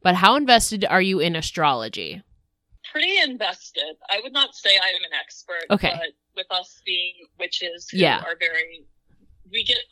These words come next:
Speaker 2: a lot of magic from the moon. So we do a lot of praising and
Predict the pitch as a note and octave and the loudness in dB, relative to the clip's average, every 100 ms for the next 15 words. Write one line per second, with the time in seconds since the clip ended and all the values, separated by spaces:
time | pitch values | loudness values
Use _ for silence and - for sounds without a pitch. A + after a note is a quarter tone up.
0 | F#3+ F#3 F3+ F#3 F#3+ E3+ E3+ F3 - F3+ | -6 -6 -8 -10 -10 -8 -6 -8 -10 -16
1 | F#3 D#3+ D#3+ - - - - - F3+ E3+ | -16 -14 -8 -6 -6 -8 -14 -4 -4 -2
2 | F3+ F3+ F3 E3+ F3 F3 E3+ F3 E3 E3+ | -4 -6 -8 -8 -6 -4 -2 0 0 -2
3 | _ _ _ _ _ - F#3+ F#3+ - F#3+ | _ _ _ _ _ -6 -2 0 0 0
4 | F#3 E3+ E3+ E3+ E3 E3 | 0 -6 -10 -10 -14 -20